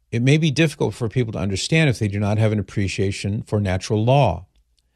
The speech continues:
Because in vitro fertilization invades the sacred space of interpersonal human sexual relations and relies too much on technology, it winds up separating the spouses from each other and often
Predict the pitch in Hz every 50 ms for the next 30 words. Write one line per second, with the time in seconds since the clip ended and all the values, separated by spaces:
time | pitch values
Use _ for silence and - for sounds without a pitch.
0 | _ _ _ _ _ _ _ _ _ - - - - 113 107 - - - 147 156
1 | 170 170 143 - - 120 113 131 - - 139 - - 135 120 113 110 98 113 101
2 | 98 - - 101 95 95 90 110 107 120 131 127 123 - 127 107 - - 120 107
3 | - 120 104 - - - - 98 98 101 - - 101 - - 107 101 95 - -
4 | - 127 117 - - 120 104 90 - - 113 107 104 101 - - 101 98 - -
5 | - 98 95 95 92 95 98 104 104 - - 90 87 95 107 110 - - _ _
6 | _ _ _ _ _ _ _ _ _ _ _ _ - 107 104 101 101 104 104 101
7 | 101 104 107 98 - - - - - 147 135 127 117 110 - - - 95 95 -
8 | - - 110 98 - - 98 101 117 120 117 110 104 - - 104 110 107 - _
9 | _ _ _ _ _ _ _ _ _ _ - - 113 104 101 104 113 123 123 110
10 | 127 - - - - - - 131 135 - 139 123 117 113 117 110 107 98 - -
11 | - 98 95 98 - - - - - - 98 107 127 131 - - 107 92 87 92
12 | 92 98 - 110 101 - 98 107 143 180 180 - - 87 90 92